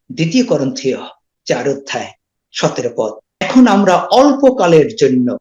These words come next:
অল্পকালের জন্য, এখন আমরা অল্পকালের জন্য," মানে সাধু পৌল বলছে,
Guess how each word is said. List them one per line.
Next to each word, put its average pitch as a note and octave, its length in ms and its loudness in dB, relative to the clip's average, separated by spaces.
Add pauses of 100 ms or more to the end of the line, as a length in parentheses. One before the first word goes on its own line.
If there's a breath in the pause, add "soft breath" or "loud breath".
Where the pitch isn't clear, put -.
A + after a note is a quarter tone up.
(140)
অল্পকালের B3+ 880 2
জন্য, A#2+ 420 -4 (140)
এখন D3+ 600 -4
আমরা C#3+ 480 -2 (100)
অল্পকালের C3+ 960 -2
জন্য," A#2 340 -6 (200)
মানে C3 140 -4
সাধু C#3 280 -6
পৌল - 220 -8
বলছে, - 440 -12